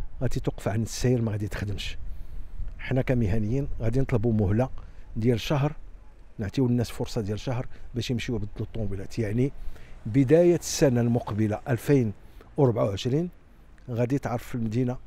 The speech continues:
مجموعة ديال، غيبان، غيتبان مجموعة ديال السيارات الجداد تيدوروا في المدينة، لا الطاكسي الكبير لا الطاكسي الصغير،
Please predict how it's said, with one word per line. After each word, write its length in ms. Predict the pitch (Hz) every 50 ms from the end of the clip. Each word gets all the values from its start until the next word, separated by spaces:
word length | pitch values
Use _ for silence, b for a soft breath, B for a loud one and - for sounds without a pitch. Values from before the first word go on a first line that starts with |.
| - - - - - - - - - -
مجموعة 500 | 127 113 107 104 120 143 165 151 120 123
ديال، 200 | 113 117 117 117
غيبان، 500 | 117 110 110 113 120 160 170 143 117 113
غيتبان 440 | 110 117 - - 120 165 165 131 113
مجموعة 360 | 107 98 127 160 180 151 131
ديال 100 | 120 131
السيارات 480 | 123 - - 127 123 120 117 113 - -
الجداد 240 | 98 98 120 123
تيدوروا 360 | 113 - 127 113 101 117 117 110
في 120 | - -
المدينة، 320 | 110 104 101 113 117 131
لا 100 | 127 123
الطاكسي 320 | 120 - - 120 - - 131
الكبير 240 | 107 - 110 123 120
لا 60 | 120
الطاكسي 280 | 110 - 107 - -
الصغير، 260 | - - - 131 131